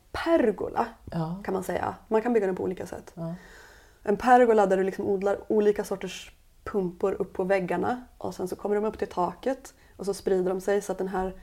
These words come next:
Speaker 1: pergolan är helt inklädd i grönska.
Speaker 2: Ja.
Speaker 1: Och sen så hänger liksom pumporna ner ifrån taket som enorma julgranskulor.
Speaker 2: Det är fantastiskt.
Speaker 1: Det här hade såklart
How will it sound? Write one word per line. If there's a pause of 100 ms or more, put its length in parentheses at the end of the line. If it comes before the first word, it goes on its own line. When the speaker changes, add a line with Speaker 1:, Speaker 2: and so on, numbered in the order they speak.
(180)
Speaker 1:
pergolan
är
helt
inklädd
i
grönska. (180)
Speaker 2:
Ja. (380)
Speaker 1:
Och
sen
så
hänger
liksom
pumporna (220)
ner
ifrån
taket (200)
som
enorma (580)
julgranskulor.
Speaker 2:
Det
är
fantastiskt.
Speaker 1:
Det
här
hade
såklart